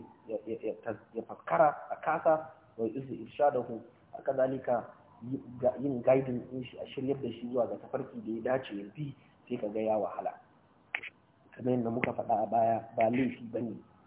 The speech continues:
ba laifi bane don uba ya ma yaron sa gata. Ba laifi bane. Dukan mu, ni ne magana kai na, ai, alhamdulillah. Iyaye, a matsayin da iyaye suke, sun mana. Sun mana, an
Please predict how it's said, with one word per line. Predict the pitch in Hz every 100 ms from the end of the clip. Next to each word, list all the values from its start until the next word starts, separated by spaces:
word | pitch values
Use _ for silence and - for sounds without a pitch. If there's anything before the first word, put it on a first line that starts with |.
| _ - - _ _ _
ba | 110 113
laifi | 127 123 127
bane | 120 120 104
don | 113 120
uba | 110 110
ya | 113 110
ma | 110
yaron | 117 107 104
sa | -
gata. | - - - - _ _ _ _ - - _ - - _ -
Ba | 101
laifi | 107 123 - 107
bane. | 113 95 - _ _ _ -
Dukan | 143 147 131
mu, | 110 107
ni | 131 135
ne | 123
magana | 104 104 123 107
kai | - 117
na, | 113
ai, | 127
alhamdulillah. | 113 - 143 135 107 107 113 - - _ _ _ _ - _ _
Iyaye, | 117 110 117 -
a | 104
matsayin | 117 120 135 143 123
da | - 123
iyaye | 113 113 110
suke, | - 107 101
sun | 123 123
mana. | 123 110 - - _ _ _ _ - - - _ _ _ -
Sun | 127
mana, | 123 123 107
an | -